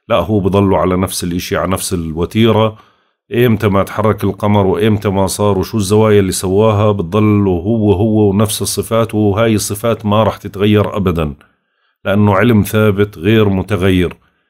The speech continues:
بعكس الناس اللي هاجمت العلم هاد على انه علم والفراسة وعلم النفس وال-، وحدسي بقول لي وحاسس انا ومش عارف ايش. لا،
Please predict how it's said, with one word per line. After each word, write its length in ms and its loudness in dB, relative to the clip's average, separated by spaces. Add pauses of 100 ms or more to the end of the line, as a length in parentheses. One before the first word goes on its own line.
(260)
بعكس 460 -2
الناس 420 2
اللي 180 0
هاجمت 600 2
العلم 420 -2
هاد 240 -2 (520)
على 260 0
انه 240 2
علم 560 2 (440)
والفراسة 920 2
وعلم 460 4
النفس 580 2
وال-، 760 2 (540)
وحدسي 600 -2
بقول 280 4
لي 320 4
وحاسس 840 2
انا 320 0
ومش 360 0
عارف 440 2
ايش. 460 -2
لا، 220 -2